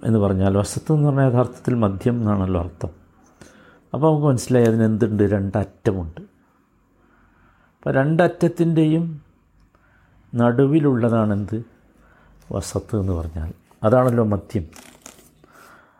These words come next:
അങ്ങനെ ആ വസത്താക്കിയിരിക്കുന്നു എന്ന് പറഞ്ഞാൽ എന്താണ് യഥാ-, യഥാർത്ഥത്തിൽ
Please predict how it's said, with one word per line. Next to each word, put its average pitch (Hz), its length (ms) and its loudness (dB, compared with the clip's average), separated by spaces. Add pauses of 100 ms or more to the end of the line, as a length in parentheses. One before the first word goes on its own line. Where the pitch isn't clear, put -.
(180)
അങ്ങനെ 185 380 2 (360)
ആ 147 120 2 (1500)
വസത്താക്കിയിരിക്കുന്നു 113 1400 0 (440)
എന്ന് 120 160 0
പറഞ്ഞാൽ 95 420 -2 (1160)
എന്താണ് 170 400 2
യഥാ-, 117 460 2
യഥാർത്ഥത്തിൽ 107 580 0